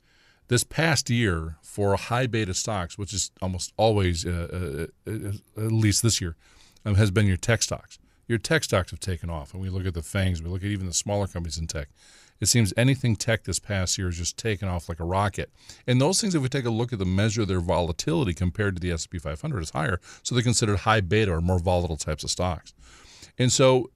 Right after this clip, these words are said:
what we find then is that as time goes on, many portfolios tend to get riskier because of the growth itself on the inside.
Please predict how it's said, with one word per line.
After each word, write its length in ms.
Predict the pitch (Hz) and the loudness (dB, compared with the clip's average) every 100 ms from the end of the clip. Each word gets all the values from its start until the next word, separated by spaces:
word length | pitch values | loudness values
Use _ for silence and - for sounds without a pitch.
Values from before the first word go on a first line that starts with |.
| _ | _
what 220 | - 123 - | -2 -2 0
we 80 | |
find 500 | 123 - 143 233 240 | -4 -2 0 2 2
then 260 | 110 87 85 | 2 2 2
is 200 | 95 90 | 0 0
that 240 | 104 101 | 2 2
as 160 | 98 92 | 2 -2
time 340 | - 131 143 | -4 -2 0
goes 240 | 127 92 85 | 2 0 0
on, 340 | 131 127 90 | 0 0 0
many 200 | 87 104 | 0 0
portfolios 720 | 95 98 90 - 113 104 80 | -2 -2 -4 -2 0 0 -2
tend 240 | - 120 117 | -4 -2 0
to 80 | 110 | 0
get 180 | 98 | -2
riskier 720 | 87 85 123 156 - 87 85 80 | -2 2 4 4 0 -2 0 0
because 400 | 90 - 113 104 | -4 -2 -4 -4
of 100 | 98 | -6
the 60 | |
growth 540 | 92 82 101 95 95 - | -8 -8 -2 0 0 -4
itself 580 | 90 - - 135 117 - | -6 -2 0 0 -2 -4
on 120 | 80 | -4
the 100 | 80 | -2
inside. 460 | 82 - 117 85 | -2 0 0 0